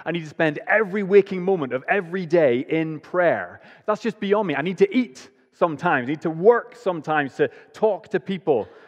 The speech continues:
sometimes. Does he want me to go and live in the desert with that mystic, free from all distractions?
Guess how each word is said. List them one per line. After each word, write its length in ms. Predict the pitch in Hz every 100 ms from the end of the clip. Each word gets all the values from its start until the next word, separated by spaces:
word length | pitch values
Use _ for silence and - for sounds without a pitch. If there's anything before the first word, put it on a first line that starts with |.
| -
sometimes. 800 | _ 151 131 117 131 113 101 101 - - -
Does 100 | 196
he 80 | 196
want 320 | 160 208 226
me 120 | 240
to 80 | 170
go 180 | 165 160
and 180 | 151
live 160 | 165 165
in 60 | 160
the 100 | 147
desert 400 | 175 175 156 131
with 140 | 135
that 160 | 131 139
mystic, 480 | 143 - 113 - _ _ _
free 420 | _ 160 156 143
from 180 | - 143
all 160 | 135
distractions? 800 | 120 110 - 107 - 107 87 _